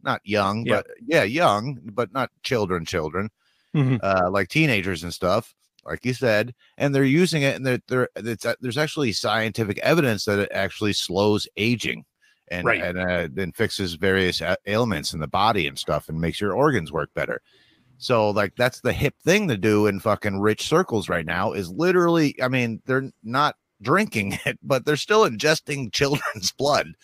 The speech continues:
Speaker 1: So this, like, never went away. It's just,
Speaker 2: Yeah.
Speaker 1: it's, uh,
Speaker 2: Y-,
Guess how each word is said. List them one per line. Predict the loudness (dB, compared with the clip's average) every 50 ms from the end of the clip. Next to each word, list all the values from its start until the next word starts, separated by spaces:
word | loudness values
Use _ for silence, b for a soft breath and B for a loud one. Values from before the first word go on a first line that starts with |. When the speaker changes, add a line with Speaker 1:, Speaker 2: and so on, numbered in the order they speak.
| b b
Speaker 1:
So | -4 -2
this, | 0 2 2 0 2
like, | 2 2 0 0 -2
never | -6 -4 0 2 4 4 6 6 6 6 6 6 4
went | 4 4 4 4 4
away. | 2 4 4 6 6 4 4 2 0 -2
It's | 0 -2 -2 -2 -2
just, | 0 0 2 0 0
Speaker 2:
Yeah. | 0 0 0 2 2 0 -2 -4 -8 _ _ _ _ _ _ _ _
Speaker 1:
it's, | -4 -4 -4 -2 0
uh, | 2 4 4 6 6 6 4 4 4 4 2 2 0 -4 -10
Speaker 2:
Y-, | -14